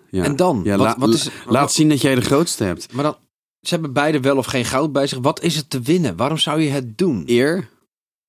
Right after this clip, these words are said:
Speaker 1: Het gaat om eer. En omdat je de geschiedenisboeken ingaat als een, als een succesvol piraat. Uiteindelijk krijgt Zwartbaard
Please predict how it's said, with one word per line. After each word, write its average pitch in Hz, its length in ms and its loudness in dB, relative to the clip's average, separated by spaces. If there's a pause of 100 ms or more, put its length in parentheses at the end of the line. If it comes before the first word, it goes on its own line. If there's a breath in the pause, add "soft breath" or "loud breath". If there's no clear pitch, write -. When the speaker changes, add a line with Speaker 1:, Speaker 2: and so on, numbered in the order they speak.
(160)
Speaker 1:
Het - 100 -20
gaat 131 180 -4
om 120 140 2
eer. 135 420 2 (400 loud breath)
En 110 140 2
omdat 113 280 4
je 113 60 0
de 107 60 0
geschiedenisboeken 127 800 0
ingaat 98 320 0
als 92 160 0
een, 101 120 0
als 92 260 -4
een 92 380 0
succesvol 101 640 -2
piraat. 98 560 -4 (880 loud breath)
Uiteindelijk 135 500 2
krijgt 113 200 -4
Zwartbaard 85 680 -2